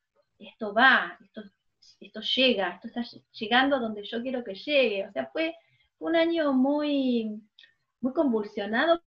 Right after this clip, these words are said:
pero muy lindo, ¿no? Con, con muchas emociones, con muchas ilusiones,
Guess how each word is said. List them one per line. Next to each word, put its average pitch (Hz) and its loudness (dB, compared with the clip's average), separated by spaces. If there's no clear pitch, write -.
pero 202 -4
muy 226 -2
lindo, 233 2
¿no? 247 -4
Con, 202 -10
con 202 -10
muchas 277 -6
emociones, 240 -8
con 196 -14
muchas 226 -12
ilusiones, 254 -4